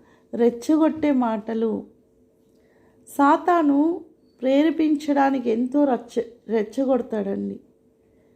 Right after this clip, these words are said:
దేవుని మాటలు ఎంతగా మనం వింటామో, అదే మాటలు మనలో నిరర్ధకపరచడానికి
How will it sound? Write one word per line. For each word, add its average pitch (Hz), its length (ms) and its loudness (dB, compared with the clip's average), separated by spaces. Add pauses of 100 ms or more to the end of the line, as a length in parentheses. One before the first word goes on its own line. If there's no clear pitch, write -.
(680)
దేవుని 359 340 4
మాటలు 311 540 2
ఎంతగా 262 440 2
మనం 247 280 0
వింటామో, 220 840 -4 (800)
అదే 240 320 2
మాటలు 269 560 0
మనలో 233 480 2
నిరర్ధకపరచడానికి 220 1900 -2